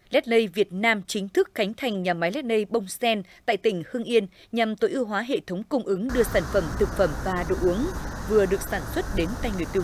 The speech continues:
dùng trong thời gian ngắn nhất. Bảy tháng đầu năm nay, công ty đã nộp ngân sách về tỉnh được năm mươi mốt tỷ đồng, đạt tám mươi chín phần trăm so với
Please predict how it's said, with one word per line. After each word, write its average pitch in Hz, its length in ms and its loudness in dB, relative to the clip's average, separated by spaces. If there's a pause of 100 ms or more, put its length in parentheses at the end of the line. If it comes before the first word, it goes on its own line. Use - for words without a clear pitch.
dùng 165 100 2 (180)
trong 190 140 -6
thời 151 140 -2
gian 175 100 -4 (100)
ngắn 156 180 -2
nhất. 285 120 2 (560)
Bảy 226 80 6
tháng 214 280 -2
đầu 277 160 4
năm 247 140 -2
nay, 254 180 0 (260)
công 240 160 0
ty 233 80 -2 (160)
đã 214 260 0 (100)
nộp 208 120 4 (140)
ngân 208 100 -2 (160)
sách - 220 -2
về 180 100 2 (100)
tỉnh 185 120 2 (280)
được 202 120 4 (120)
năm 254 120 -2
mươi 247 140 -2
mốt 359 140 0
tỷ 180 80 0
đồng, 165 200 2 (280)
đạt 190 180 2
tám 185 120 -2
mươi 269 180 -4
chín 226 120 -4
phần 247 180 0
trăm 202 140 -2 (140)
so 190 100 2 (100)
với 160 160 2